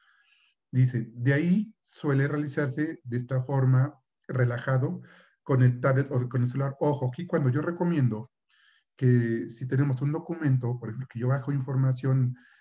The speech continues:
de la, de la unam, de la uam o de cualquier otro portal, y lo más recomendable ahorita es, es más práctico utilizar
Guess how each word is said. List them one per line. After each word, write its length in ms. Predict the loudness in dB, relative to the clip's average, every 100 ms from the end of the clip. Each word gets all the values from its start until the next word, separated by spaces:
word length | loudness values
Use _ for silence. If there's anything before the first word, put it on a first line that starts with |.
| _ -8
de 120 | -4
la, 160 | -4 -4 -4
de 300 | -4 -4 -4
la 80 | -4
unam, 560 | -4 0 4 4 6 4
de 140 | 0
la 100 | -6
uam 300 | -2 2 2
o 60 | 2
de 100 | -4
cualquier 320 | -10 -4 -2
otro 320 | 0 -2 -4
portal, 440 | -6 -4 -2 -2 -4 _ _ _ _
y 400 | -4 -4 -4 -12 _ _ _ _ _ -16 -14 -10 -4
lo 240 | 0 0
más 160 | -2 -8
recomendable 400 | -8 -6 -4 -4
ahorita 340 | -6 -8 -10 -8
es, 140 | -8
es 360 | -6 -6 -2 0
más 200 | -2 -6
práctico 500 | -8 -8 -10 -8 -6
utilizar 680 | -6 -6 -8 -6 0 0